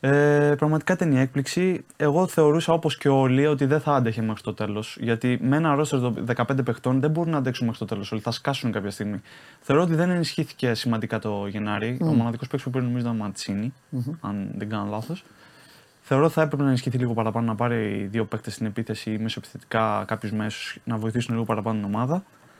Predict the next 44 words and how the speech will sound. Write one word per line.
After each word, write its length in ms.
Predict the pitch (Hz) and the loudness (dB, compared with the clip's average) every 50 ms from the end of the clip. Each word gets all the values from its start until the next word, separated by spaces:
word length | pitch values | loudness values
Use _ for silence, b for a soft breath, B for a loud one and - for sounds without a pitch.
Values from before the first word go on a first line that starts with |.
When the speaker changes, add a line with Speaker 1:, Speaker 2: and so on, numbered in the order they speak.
| B B B B B B B B B B B B - | B B B B B B B B B B B B -4
Speaker 1:
Ε, 200 | - 160 170 170 | 0 2 4 4
γιατί 220 | 165 160 160 151 156 | 4 4 2 0 2
κάποια 200 | - 190 165 160 | 2 2 2 2
στιγμή, 200 | - 165 175 180 | 0 2 2 2
νομίζω, 320 | 175 180 185 190 180 196 | 2 2 2 4 4 2
ότι 100 | 196 185 | 2 2
είχαμε 260 | 190 175 - 185 180 | 0 0 2 0 0
φτάσει 200 | 170 - 185 160 | 2 0 -2 -2
σε 60 | 175 165 | -2 -2
σημείο 220 | - 175 185 190 | 0 0 0 2
να 100 | 180 180 | 2 2
μπαίνουν 320 | 170 180 185 180 175 151 131 | 0 2 2 2 2 2 2
back 140 | 156 160 156 - | 2 2 2 2
μέσα, 380 | 123 113 101 98 - - - - - - - | 0 0 0 -2 -4 -8 -8 -10 -14 -8 -2
να, 120 | 117 113 110 110 107 107 107 107 107 107 | -2 0 0 0 0 0 0 0 -2 -2
να 140 | 110 110 110 | -2 -2 -2
βοηθήσουν, 500 | 107 113 107 - 113 110 - - 110 107 | 0 -2 -2 -2 -4 -4 -2 -2 -2 -2
ε, 400 | 107 107 107 104 104 104 104 101 | -2 -4 -4 -4 -4 -6 -6 -6
και 80 | - 110 | -6 -4
τα 100 | 110 110 | -2 -2
λοιπά 440 | 110 101 - 107 107 104 104 104 - | -4 -2 -2 -2 -2 -2 -4 -6 -6
την 120 | - 107 | -6 -4
ομάδα 220 | 110 110 110 107 104 | -4 -2 -4 -4 -4
παραπάνω. 460 | 104 110 107 101 110 110 104 98 - B B B B B B B B B B B - | -4 -4 -4 -2 -2 -4 -4 -6 -8 B B B B B B B B B B B 2
Ένας 220 | 196 233 240 214 | 4 6 6 6
λόγος 160 | 226 233 202 | 6 4 4
που 60 | 196 | 4
δεν 80 | 214 196 | 4 4
το 80 | 190 165 | 4 4
πήρε 160 | 190 220 220 | 6 6 6
ήταν 200 | 202 202 190 185 | 6 4 2 2
ότι 100 | 165 151 | 2 0
βρήκε 180 | 156 185 175 170 | 0 0 0 0
μπροστά 200 | 156 151 160 170 | 0 0 0 0
του 60 | 160 | 0
μια 120 | 170 170 | 0 0
φοβερή 440 | 165 - - 147 131 131 139 147 147 | -2 0 0 0 2 2 2 2 2
αεκ, 300 | 131 120 127 165 - - - - _ _ - _ _ _ _ | 4 4 2 0 -2 -4 -12 -14 _ _ -20 _ _ _ _
Speaker 2:
Ναι. 180 | - 151 156 156 | 0 4 4 6
Speaker 1:
ε, 380 | 131 117 117 117 113 113 113 110 | 6 4 4 2 0 0 0 0
κατά 220 | - 127 117 113 | 2 2 2 2
τη 80 | 117 117 | 2 0
γνώμη 260 | 110 113 117 117 117 | 0 0 0 2 2
μου. 320 | 123 139 160 180 185 - | 2 2 0 -2 -4 -8